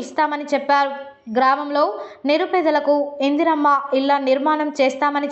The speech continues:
చెప్పారు. గతంలో మాజీ మంత్రి గుంటకండ్ల జగదీష్ రెడ్డి ఏపూరు గ్రామాన్ని దత్తత తీసుకున్నప్పటికీ ఎటువంటి అభివృద్ధి జరగలేదని అన్నారు. గ్రామంలో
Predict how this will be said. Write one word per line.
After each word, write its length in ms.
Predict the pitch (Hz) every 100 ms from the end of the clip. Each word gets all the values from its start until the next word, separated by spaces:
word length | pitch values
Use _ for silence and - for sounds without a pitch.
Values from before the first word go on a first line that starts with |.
| 285
చెప్పారు. 360 | 277 277 262 - - - _ 220
గతంలో 380 | 269 269 285 277 277 269
మాజీ 280 | 269 262 320
మంత్రి 280 | 285 262 294 370 440 - - 247
గుంటకండ్ల 500 | 302 330 381 370 320 294 254
జగదీష్ 400 | 269 285 320 -
రెడ్డి 260 | 302 262 285 277 - - 277
ఏపూరు 380 | 294 320 302 285 233
గ్రామాన్ని 520 | 262 277 285 285 330 403 - - 240
దత్తత 300 | 294 302 370 349 302
తీసుకున్నప్పటికీ 840 | 294 - 330 302 294 285 277 269 269 - - 262
ఎటువంటి 460 | 311 302 294 294 285 285 240
అభివృద్ధి 440 | 269 311 330 262 311 226
జరగలేదని 640 | 262 269 330 330 311 302 285
అన్నారు. 280 | 277 277 269 - - - - 226
గ్రామంలో 440 | 269 269 285 285